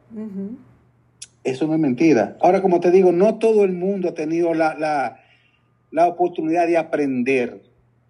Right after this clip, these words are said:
Speaker 2: porque hay que tener, hay que tener oportunidad de aprender cosas, de cómo resolverla,
Speaker 1: Claro.
Speaker 2: eh, o cómo sobrellevarla.
Speaker 1: Hay que
Speaker 2: Yo he
Speaker 1: vivir.
Speaker 2: aprendido
Speaker 1: Hay que vivir.
Speaker 2: Eh, hay que vivir, hay que vivir,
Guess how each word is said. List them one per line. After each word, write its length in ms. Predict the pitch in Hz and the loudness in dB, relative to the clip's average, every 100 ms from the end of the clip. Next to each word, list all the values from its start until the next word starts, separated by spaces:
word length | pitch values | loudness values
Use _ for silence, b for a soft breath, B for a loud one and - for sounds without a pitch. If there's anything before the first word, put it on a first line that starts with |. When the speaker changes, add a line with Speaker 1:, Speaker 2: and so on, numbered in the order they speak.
| _ | _
Speaker 2:
porque 180 | 131 131 | -12 -8
hay 60 | - | -8
que 100 | 156 | -6
tener, 440 | 156 151 160 - - | -8 -4 -4 -4 -2
hay 140 | 151 | 0
que 120 | 180 | 0
tener 220 | 165 156 151 | -4 -4 -4
oportunidad 560 | - 143 139 127 143 | -4 -6 -2 0 2
de 80 | 139 | 0
aprender 440 | 127 123 120 131 | 0 -2 -2 -4
cosas, 400 | - 123 123 - | 0 0 0 -6
de 120 | 98 - | -14 -10
cómo 220 | 123 127 | -6 -4
resolverla, 840 | 127 117 110 139 135 117 110 - b b b | -2 -4 0 2 2 2 -2 -4 b b b
Speaker 1:
Claro. 240 | - - - | -20 -20 -8
Speaker 2:
eh, 120 | - - | -4 0
o 180 | 113 - | 0 2
cómo 260 | 135 135 | 0 0
sobrellevarla. 840 | - 123 120 107 101 98 90 87 - | 0 2 4 4 2 0 0 -8 -10
Speaker 1:
Hay 140 | 220 | -16
que 120 | 214 262 | -14 -12
Speaker 2:
Yo 40 | |
he 40 | - | 2
Speaker 1:
vivir. 120 | 277 | 4
Speaker 2:
aprendido 580 | 226 202 165 165 160 139 - - - | 4 0 -2 0 0 -4 -8 -20 -10
Speaker 1:
Hay 140 | 220 233 | -6 -2
que 160 | 262 | -2
vivir. 380 | 233 190 170 156 - | -2 -4 -6 -10 -6
Speaker 2:
Eh, 200 | 131 131 - - _ _ _ _ _ - | -4 -4 -10 -14 _ _ _ _ _ -2
hay 140 | 180 | 0
que 120 | 202 | 2
vivir, 300 | 180 143 131 | 2 2 -2
hay 180 | 151 214 | 0 0
que 100 | 214 | 0
vivir, 520 | 202 160 127 123 123 | 0 0 0 -6 -8